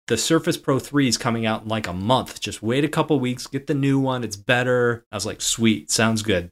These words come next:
That rolls around. It's, like, June. I go out the day of at lunchtime.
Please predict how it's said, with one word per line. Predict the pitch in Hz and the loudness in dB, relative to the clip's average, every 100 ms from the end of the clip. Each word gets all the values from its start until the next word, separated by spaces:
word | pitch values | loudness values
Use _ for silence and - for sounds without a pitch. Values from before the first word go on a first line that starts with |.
| _ _ _ _ _ _ _ _ - _ - | _ _ _ _ _ _ _ _ -16 _ -2
That | 113 113 | 0 4
rolls | 127 127 | 4 4
around. | 127 120 120 | 2 2 0
It's, | 110 104 | -2 -4
like, | 98 | -4
June. | 98 123 143 135 131 - _ _ _ _ _ - | 0 2 4 4 0 -4 _ _ _ _ _ 0
I | 123 | 2
go | 127 127 117 | 4 6 6
out | 117 117 | 2 -2
the | 110 | -4
day | 123 127 139 | 0 0 0
of | 113 117 117 110 | 2 2 2 -2
at | - | -4
lunchtime. | 113 127 - - 123 120 120 | -4 -2 -4 -2 -2 0 -2